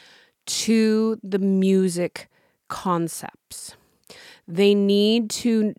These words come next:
to learn about relative pitch and absolute pitch, and we need a system in order to help them do this. And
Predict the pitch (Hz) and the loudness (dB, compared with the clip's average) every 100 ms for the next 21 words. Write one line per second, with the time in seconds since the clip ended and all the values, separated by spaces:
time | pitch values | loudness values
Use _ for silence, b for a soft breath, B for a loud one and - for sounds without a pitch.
0 | - - 196 190 185 185 175 160 156 151 | -6 -4 0 0 0 0 -2 -4 -6 -2
1 | 170 185 220 - 269 - 277 330 - - | 2 2 0 -2 -6 -4 -2 -2 -4 -12
2 | - 160 - 180 175 - 165 165 - - | -8 -10 -4 -4 -4 -6 -4 -4 -4 -4
3 | 262 262 - - 190 190 196 196 185 196 | -4 -4 -10 -6 -4 -2 -2 -2 -2 -2
4 | 226 - 233 - 196 - - 175 175 B | -4 -6 -8 -8 -8 -8 -10 -10 -10 B
5 | B B - 196 185 180 185 - 202 - | B B -2 0 2 0 -2 -6 -12 -8
6 | 185 170 - 185 185 180 - 196 226 247 | -6 -6 -8 -8 -6 -8 -10 -4 -2 -2
7 | 196 - - - - B B B B _ | -4 -12 -18 -18 -20 B B B B _
8 | - 196 196 190 190 190 190 | -6 -2 0 0 0 0 -4